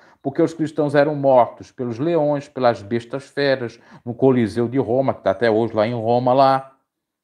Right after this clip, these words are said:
Eram mortos das maneiras mais bárbaras possível. Algo que nunca aconteceu antes. Vespasiano parece com a história do Nabucodonosor.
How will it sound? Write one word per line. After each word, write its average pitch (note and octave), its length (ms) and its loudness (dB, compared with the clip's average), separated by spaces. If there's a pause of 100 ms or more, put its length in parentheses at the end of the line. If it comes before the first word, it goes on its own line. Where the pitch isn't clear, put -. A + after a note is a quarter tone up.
(380)
Eram A2+ 120 -6
mortos C#3+ 260 4
das D3 100 2
maneiras C3+ 320 -2
mais C#3 380 -2
bárbaras C#3+ 480 2
possível. E3 520 -16 (520)
Algo C#3+ 280 4
que D3 100 -4
nunca C#3+ 360 -6
aconteceu D3+ 680 -8
antes. D#3+ 280 -10 (540)
Vespasiano A#2+ 800 -4
parece A#2 320 0
com A#2+ 100 -10
a A#2+ 40 -8
história A#2 300 -6
do B2 60 -4
Nabucodonosor. C3+ 680 -6